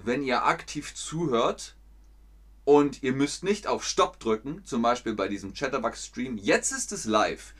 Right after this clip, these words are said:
Wenn du allerdings auf Aufnahme guckst, also die Wiederholung, die Recorded Version, dann drückst du auf Pause und denkst dir so,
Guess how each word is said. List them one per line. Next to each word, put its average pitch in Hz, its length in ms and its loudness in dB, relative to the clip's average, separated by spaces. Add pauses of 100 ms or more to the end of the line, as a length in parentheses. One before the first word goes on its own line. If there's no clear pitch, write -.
(240)
Wenn 170 240 2
du 156 80 6
allerdings 131 340 2
auf 113 220 -6
Aufnahme 135 640 2
guckst, - 400 -6
also 101 360 0 (360)
die 117 280 -6
Wiederholung, 127 1000 4 (560)
die 110 80 0
Recorded 117 640 4
Version, 87 480 -4 (420)
dann 147 400 2
drückst - 280 0
du 110 60 2
auf 98 120 0
Pause 165 460 4
und 147 160 2
denkst 143 180 -2
dir 135 100 0
so, 127 400 2